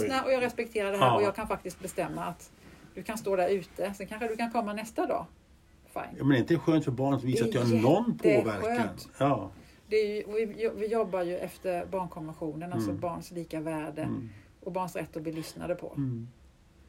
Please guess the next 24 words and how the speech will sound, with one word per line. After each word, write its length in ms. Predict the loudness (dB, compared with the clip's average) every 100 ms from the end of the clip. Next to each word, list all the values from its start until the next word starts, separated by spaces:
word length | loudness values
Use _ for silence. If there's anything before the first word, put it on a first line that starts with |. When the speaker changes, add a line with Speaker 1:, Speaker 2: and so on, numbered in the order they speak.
| -20 -20 _ -20 -20 -16 -6
Speaker 2:
Men 80 | -2
jag 100 | 0
tän-, 100 | -2
jag 100 | -2
kan 120 | 0
tänka 300 | 0 2 2
mig 120 | 2
att, 180 | 0 -8 -20 -20 -12
som 140 | -6 -4
du 80 | -2
säger, 340 | 2 2 2
att 200 | -2 -8
ett 280 | -10 -10 2
barn 360 | 4 6 4 0
måste 280 | -4 -4 -6 -14 -18 -18 -18 -4
tvingas 340 | -2 0 -2 0
igenom 360 | -2 -4 -8 -12 -20 -20 -18 -18 -20 -20 -18 0
följande 480 | 4 4 4 0
behandlingar, 420 | -2 -2 0 0 0
det, 260 | 2 2
det 160 | 2 0
och 60 | 2
det, 200 | 2 2
det, 280 | 0 0